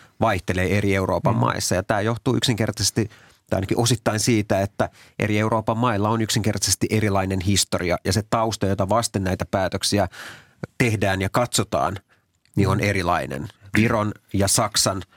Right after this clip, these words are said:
Speaker 1: ulkopoliittinen historia on, on, on
Speaker 2: Mm-hmm.
Speaker 1: huomattavan erilainen. Ja Saksassa tietysti esimerkiksi kysymys tästä niin kuin kollektiivisesta syyllisyydestä, sen suhtaudutaan hyvin eri tavoin kuin mu-, muissa, muissa maissa. Yksi, yksi niin kuin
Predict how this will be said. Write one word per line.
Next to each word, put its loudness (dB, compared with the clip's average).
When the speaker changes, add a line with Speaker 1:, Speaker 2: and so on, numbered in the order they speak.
Speaker 1:
ulkopoliittinen 0
historia 0
on, -2
on, -2
on 2
Speaker 2:
Mm-hmm. 2
Speaker 1:
huomattavan -2
erilainen. -4
Ja -2
Saksassa -2
tietysti 0
esimerkiksi -4
kysymys 0
tästä -2
niin -2
kuin -2
kollektiivisesta 2
syyllisyydestä, 2
sen 0
suhtaudutaan 0
hyvin 2
eri 0
tavoin 0
kuin 0
mu-, 2
muissa, 0
muissa 0
maissa. 0
Yksi, -2
yksi -2
niin 0
kuin -2